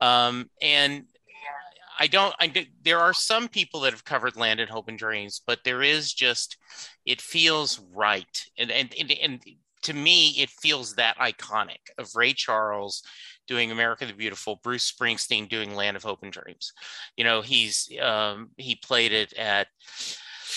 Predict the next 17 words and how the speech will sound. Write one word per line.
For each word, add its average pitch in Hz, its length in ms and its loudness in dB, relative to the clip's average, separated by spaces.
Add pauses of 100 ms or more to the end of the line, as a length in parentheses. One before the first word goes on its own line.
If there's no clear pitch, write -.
(280)
you 139 80 4
know, 135 80 6
the 120 140 0
last 113 320 2
Daily 165 360 6
Show 165 640 4
when 123 120 -6
Jon 107 240 -6
Stewart 127 280 0
was 113 220 -6
retiring. 143 720 4
He's, 113 260 -4
he's - 280 -4
done 113 220 2
it 110 200 2
every 127 240 2
other 131 160 0